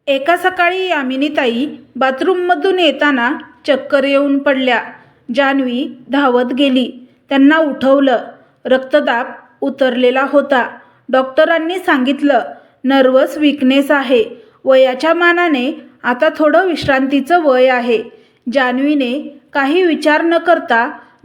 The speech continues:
जबाबदारी आपल्या हातात घेतली. सकाळी उठून स्वयंपाक, मग सासूबाईंची औषधं, वेळेवर झोप, आहार. तिचं वेळापत्रक ढासळलं. अभ्यास मागे पडायला लागला. अमित म्हणायचा,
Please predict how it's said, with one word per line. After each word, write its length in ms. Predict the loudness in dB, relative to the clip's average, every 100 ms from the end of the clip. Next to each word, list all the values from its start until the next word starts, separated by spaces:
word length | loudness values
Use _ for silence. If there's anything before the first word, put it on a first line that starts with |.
| 0
जबाबदारी 640 | 4 4 2 0 0 0
आपल्या 360 | 0 0 -2
हातात 340 | 0 -2 0 0
घेतली. 560 | 2 0 0 -4 -4 -8 -20 _ _ -6
सकाळी 380 | -2 0 0 0
उठून 480 | -2 -2 0 2 0 -8 -20
स्वयंपाक, 520 | -2 0 2 0 0
मग 320 | 0 2 0 -2
सासूबाईंची 760 | -4 -4 -4 0 2 2 0
औषधं, 540 | 0 0 0 0 0 -2 -6 -20 _ -4
वेळेवर 520 | 2 2 4 2 0
झोप, 680 | 0 4 4 4 -2 -16 _ -4
आहार. 440 | 0 0 0 -4 -6 -16 -20 _ -4
तिचं 300 | -2 2 2
वेळापत्रक 680 | 2 2 2 -2 -2 0 0
ढासळलं. 680 | 0 -2 0 2 4 2 -2 -10 _ _ -6
अभ्यास 580 | -2 0 0 0 -4 -10 _ -8
मागे 380 | 0 0 2 0
पडायला 460 | 0 0 0 0
लागला. 360 | 0 0 0 -2 -6 -20 _ _
अमित 400 | 0 2 2 0 2
म्हणायचा, 560 | 2 2 0 0 -2